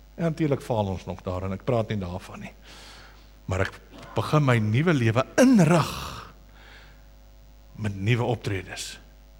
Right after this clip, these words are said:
in gehoorsaamheid. Ek hoor dat die Bybel sê, jy moenie vir iemand kwaad wees nie, jy mag nie vir iemand kwaad bly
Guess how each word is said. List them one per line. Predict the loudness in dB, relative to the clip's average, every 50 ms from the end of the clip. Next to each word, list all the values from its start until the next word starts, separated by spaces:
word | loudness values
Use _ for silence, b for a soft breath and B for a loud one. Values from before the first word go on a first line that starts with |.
| -20 -20 -20 -20 -20 -20 -20 -14 -8 -4 -4
in | -4
gehoorsaamheid. | -4 -4 -4 -4 -4 -4 -6 -8 -8 -10 -12 -16 -16 -20 -20 -20 -20 -20 -20 -20 -20 -20 -20 B B B B B B B -4
Ek | -4 2 6
hoor | 6 8 8 8
dat | 6 6
die | 6
Bybel | 6 4 4 4 0 0
sê, | 2 2 2 4
jy | 4 4 4 4
moenie | 2 2 2 0
vir | 0 0
iemand | 2 4 2 2 2
kwaad | 2 2 2 2 0 2
wees | 2 2 2 0
nie, | -2 0
jy | 2 4
mag | 2 2 2
nie | 0 -4 -2
vir | -2 -2
iemand | -2 -2 -2 -2 0
kwaad | 0 0 0 0 0
bly | 0 0